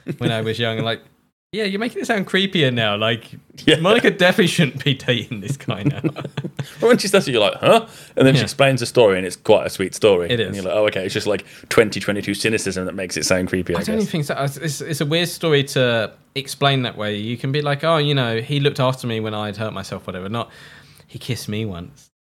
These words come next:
Speaker 2: I guess it's all the girls have a, have a crush on Doctor Burke.
Speaker 1: Yeah.
Speaker 2: Uh, but now Monica has a crush on Richard,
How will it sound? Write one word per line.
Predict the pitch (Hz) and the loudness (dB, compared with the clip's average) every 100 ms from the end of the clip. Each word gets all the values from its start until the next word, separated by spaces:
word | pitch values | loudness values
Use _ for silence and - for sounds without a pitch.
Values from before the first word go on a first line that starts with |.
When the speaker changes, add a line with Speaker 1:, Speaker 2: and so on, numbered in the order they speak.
| - | 0
Speaker 2:
I | |
guess | 156 131 | 0 0
it's | 120 | -2
all | 117 117 | 2 2
the | 95 | 2
girls | 98 92 87 | -2 -2 -4
have | 87 | -6
a, | 90 | -6
have | 85 87 | -4 -4
a | |
crush | 85 107 - | 2 2 2
on | 85 87 | 0 0
Doctor | 92 - 85 | 0 0 2
Burke. | 85 82 - - | 2 0 -4 -16
Speaker 1:
Yeah. | 95 127 104 - 87 87 | -18 -16 -16 -12 -8 -8
Speaker 2:
Uh, | 82 | -6
but | 82 | -6
now | 92 | -4
Monica | 90 87 90 - | -4 -4 -6 -6
has | 85 85 | -8 -6
a | |
crush | 87 - | -6 -4
on | 82 | -2
Richard, | 95 - - | -2 -2 -4